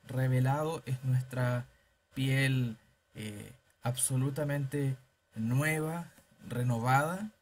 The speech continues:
¿ya? Y por lo tanto, eh, nuestra calidad de piel va a mejorar. También estimula la circulación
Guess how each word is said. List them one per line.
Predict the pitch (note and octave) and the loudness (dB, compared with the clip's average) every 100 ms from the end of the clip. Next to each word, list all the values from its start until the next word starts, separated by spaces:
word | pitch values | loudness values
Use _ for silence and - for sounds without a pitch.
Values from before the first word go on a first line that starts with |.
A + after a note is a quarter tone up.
| - | -12
¿ya? | A#2 B2+ B2 E3 - | -6 -2 -2 -2 -4
Y | B2+ | -6
por | A#2+ | -4
lo | A#2+ | -4
tanto, | B2 C3 B2+ C3+ C3 - _ - - - - | 0 0 0 -2 -4 -6 _ -20 -20 -20 -8
eh, | A2 G#2 G2+ | -6 -4 -2
nuestra | A2+ B2+ B2+ A2 | 2 2 2 0
calidad | A#2+ A#2 A#2+ C3 | 0 -2 0 2
de | B2+ | 0
piel | B2+ C3+ C#3 C#3 _ _ | 0 0 0 -2 _ _
va | - A#2+ A#2+ A2+ A2+ A2 F#2 - | -6 2 4 4 0 -2 -6 -4
a | B2 | 4
mejorar. | C3 B2+ D3+ C3 - _ _ _ _ _ - - _ _ | 4 4 2 0 0 _ _ _ _ _ -20 -20 _ _
También | A#2+ B2 C#3+ F3+ F3+ G3 G#3 _ _ _ _ _ - | 0 2 2 2 2 2 -4 _ _ _ _ _ -6
estimula | B2+ - C3+ D3 D3+ D3+ D#3 - _ | -4 0 2 2 2 4 2 0 _
la | B2 B2 | 0 0
circulación | C3 C3 C3+ B2+ - D3+ D3 D3 C#3+ C3+ B2+ | 0 -4 0 2 2 2 0 0 2 4 2